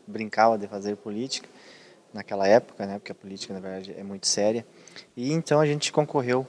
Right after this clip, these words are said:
à vereança pelo Partido Progressista, o P P, onde obte-, a gente obteve quinhentos e sessenta votos da comunidade, são quinhentos e sessenta amigos,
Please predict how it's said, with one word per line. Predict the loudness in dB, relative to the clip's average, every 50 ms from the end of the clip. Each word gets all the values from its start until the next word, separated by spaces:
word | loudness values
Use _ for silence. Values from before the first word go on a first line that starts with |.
| -8 -12
à | -4 -4 -2 0
vereança | 2 0 2 6 6 6 6 6 2 -4 -6
pelo | -8 -8 -8
Partido | -6 -6 -8 -8 -8 -12 -12
Progressista, | -10 -10 -8 -8 -4 -6 -4 -4 -4 -6 -6
o | -4
P | -4 -4
P, | -4 -2 -6 -6 -6 -6 -14 -20 -20 -20 -20 _ _
onde | -10 -6 -6 -6
obte-, | -6 -6 -8 -6 -4
a | -4
gente | -2 -2 -2 -4 -4
obteve | -4 -6 0 0 0 0 0
quinhentos | -4 0 2 2 2 2 2 -2
e |
sessenta | -2 -2 -2 -2 0 0 -2 -2
votos | 0 0 -2 -2 -2 -2
da | -6 -6
comunidade, | -6 -6 -10 -6 -2 0 2 2 2 0 0 -2
são | -2 -4 -8
quinhentos | -8 -8 -8 -6 -4
e | -4
sessenta | -4 -4 -4 -4 -4
amigos, | -4 -2 -2 -2 -2 -4 -4 -6 -6 -6 -6